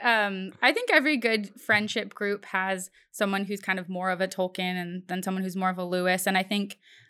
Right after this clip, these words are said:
um, they really balance each other out very well. And I think that's part of why both of them were so successful, because they had each other to go off of, you know, to, to read each other's works and to criticize each other. And it, they didn't have that kind of, like,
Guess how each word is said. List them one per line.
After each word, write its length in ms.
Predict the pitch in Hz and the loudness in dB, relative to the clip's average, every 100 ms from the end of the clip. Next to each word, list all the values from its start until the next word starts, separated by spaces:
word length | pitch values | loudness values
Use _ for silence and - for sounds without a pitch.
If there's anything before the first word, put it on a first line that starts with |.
| - | 0
um, 420 | 190 175 165 165 - _ - 202 | 2 4 0 -4 -10 _ -14 2
they 140 | 208 | 6
really 220 | 220 214 | 8 6
balance 420 | 190 175 190 196 | 6 4 2 0
each 140 | 202 190 | -2 0
other 180 | 180 170 | 2 4
out 220 | 160 - | 4 4
very 180 | 220 226 | 6 8
well. 180 | 254 262 | 10 10
And 100 | 247 | 8
I 80 | 202 | 6
think 220 | 220 208 | 2 4
that's 320 | 196 196 - - _ _ _ _ | 6 6 0 -10 _ _ _ _
part 240 | - 196 | 6 8
of 160 | 190 170 | 8 2
why 380 | 175 170 185 190 185 | 0 2 2 2 0
both 200 | 175 185 | 0 0
of 140 | 202 | 0
them 160 | 196 196 | 2 2
were 100 | 190 | 0
so 180 | - 180 | 2 2
successful, 680 | 180 170 - 180 - 294 320 | 0 0 4 4 4 4 4
because 320 | 247 233 196 | 4 0 2
they 100 | 190 | 2
had 220 | 190 180 | 4 4
each 220 | 190 190 196 | 2 2 2
other 400 | 185 208 240 - _ _ - | 6 4 4 -2 _ _ -6
to 340 | - 190 175 - | -2 -2 -2 0
go 400 | 185 185 180 - | 4 4 4 0
off 320 | - 165 - | -2 -2 4
of, 240 | 190 190 180 | 6 6 4
you 80 | |
know, 140 | 175 170 | 0 0
to, 260 | - 170 170 - - _ | 0 -2 -4 -14 -20 _
to 260 | - 185 180 | 2 2 2
read 180 | 196 208 | 2 2
each 140 | 208 | 2
other's 300 | 208 196 190 | 4 4 2
works 340 | 190 185 185 190 | 2 2 2 0
and 60 | |
to 80 | 175 | -2
criticize 420 | - 190 190 180 | 0 2 4 2
each 160 | 190 190 | 2 2
other. 380 | 185 185 185 185 - - | 4 4 4 0 -16 0
And 280 | 208 208 208 - | 4 4 4 0
it, 120 | 208 | 6
they 100 | 247 | 8
didn't 240 | 285 294 247 | 8 8 8
have 180 | 233 | 8
that 160 | 208 180 | 8 8
kind 160 | 208 196 | 6 6
of, 100 | 190 | 8
like, 280 | 180 180 | 6 6